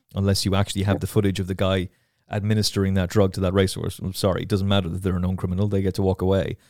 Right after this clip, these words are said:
Speaker 1: Um, that, that is, that is a, a <laughs> fairly depressing situation. Do you feel as though the B H A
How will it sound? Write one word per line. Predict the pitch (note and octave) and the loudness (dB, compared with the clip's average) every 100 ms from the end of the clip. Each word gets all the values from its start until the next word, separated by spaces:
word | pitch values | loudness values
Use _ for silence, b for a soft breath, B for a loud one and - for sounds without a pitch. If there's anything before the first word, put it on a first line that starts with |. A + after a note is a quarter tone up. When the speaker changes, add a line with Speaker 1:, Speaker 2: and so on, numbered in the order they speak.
| _ _ _ _ - | _ _ _ _ -10
Speaker 1:
Um, | G2 F#2+ F#2 F#2 - | -6 -4 -4 -6 0
that, | G#2+ - | 0 2
that | C3 C3 | 0 2
is, | G#2+ - - _ _ | 2 -2 -12 _ _
that | B2+ | 0
is | C#3+ A#2 | 2 0
a, | - G2 | 0 -2
a | G2+ | -4
<laughs> | - | -6
fairly | - - - D3+ - | 2 4 6 4 4
depressing | A2 G#2 - B2 - A#2 G2 | -2 -2 4 4 4 0 0
situation. | - A2+ G2+ G#2+ A2 F2 B B - | -2 -2 2 4 4 0 B B 4
Do | C3 | 6
you | D#3+ | 8
feel | F#3+ F#3+ | 8 8
as | F3+ | 8
though | C#3+ D#3 | 8 8
the | C3+ | 6
B | C#3+ C#3+ | 6 8
H | C3+ - | 6 6
A | C3+ B2 | 6 8